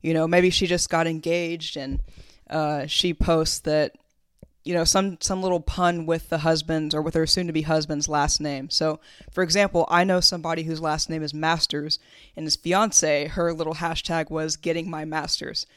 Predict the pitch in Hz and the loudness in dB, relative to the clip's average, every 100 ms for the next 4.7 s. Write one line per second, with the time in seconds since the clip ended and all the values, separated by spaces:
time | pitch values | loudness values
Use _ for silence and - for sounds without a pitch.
0 | - _ 196 - 180 175 170 175 - - | -20 _ -4 -2 2 2 2 0 0 0
1 | - 180 175 - - - - - - - | 0 0 0 -4 -14 -20 -20 -20 -6 4
2 | 185 240 254 202 214 175 156 143 165 165 | 6 6 4 2 2 2 2 -4 0 0
3 | 147 170 165 170 185 165 165 165 160 160 | 2 2 2 0 -4 -2 -2 -2 -4 -2
4 | 156 147 147 151 135 139 - | -2 -2 -4 -4 -2 -2 -2